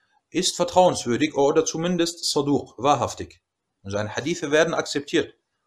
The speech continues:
Sogar Imam Muslim hat seinen Hadith, hat seine Überlieferungen in seinem Sahih-Werk erwähnt. Aber sie sagten bei Suhail am Ende des Lebens,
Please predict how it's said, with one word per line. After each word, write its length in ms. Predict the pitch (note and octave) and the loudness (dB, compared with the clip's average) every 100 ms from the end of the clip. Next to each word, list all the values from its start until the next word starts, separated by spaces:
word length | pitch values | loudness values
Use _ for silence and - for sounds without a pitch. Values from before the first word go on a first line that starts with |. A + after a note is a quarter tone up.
| _ | _
Sogar 300 | - A2+ C3+ | -10 -2 0
Imam 260 | C3+ C3+ C3+ | 2 0 0
Muslim 440 | F#3+ - F3+ D3+ | -2 -2 -4 0
hat 160 | C3+ C3+ | -2 2
seinen 280 | C#3 C3+ A#2+ | 0 0 -4
Hadith, 460 | A2 B2+ G3 G#3 - _ _ _ _ _ _ _ _ | -6 -4 -6 -6 -14 _ _ _ _ _ _ _ _
hat 160 | C3+ C#3 | -2 2
seine 240 | C#3 C#3+ | 0 0
Überlieferungen 800 | B2 B2+ C#3+ - D3 D#3+ F3 D#3+ _ | -2 -2 -2 -2 -2 -2 -4 -10 _
in 280 | F3 G#3+ A3+ | 0 0 2
seinem 300 | F#3+ F#3 F3 | 4 2 0
Sahih-Werk 800 | E3+ C#3+ G#3+ - C3+ G#2+ - _ _ _ - | -4 -4 -8 -4 -2 -2 -4 _ _ _ -6
erwähnt. 480 | A#2+ G#3+ G3+ - _ _ _ _ _ _ _ _ _ _ _ _ _ _ _ _ _ _ _ _ _ - | 0 0 0 -6 _ _ _ _ _ _ _ _ _ _ _ _ _ _ _ _ _ _ _ _ _ -2
Aber 640 | D#3+ F#3 F#3 G#3+ - _ - | 2 4 4 0 -2 _ -8
sie 160 | A2 | -4
sagten 480 | A2 D3+ D3 - - | 2 2 0 -10 -2
bei 140 | C3 | 0
Suhail 640 | B2 A#2+ A2+ E3 F#3 F#3 _ _ _ _ | 0 -2 0 0 0 -4 _ _ _ _
am 160 | - G#2 | -10 -6
Ende 280 | D#3+ C#3+ | -2 -2
des 220 | A#2+ G#2 B2 | -2 -6 -2
Lebens, 600 | D3 D#3+ E3+ - - | -2 -2 -4 -12 -16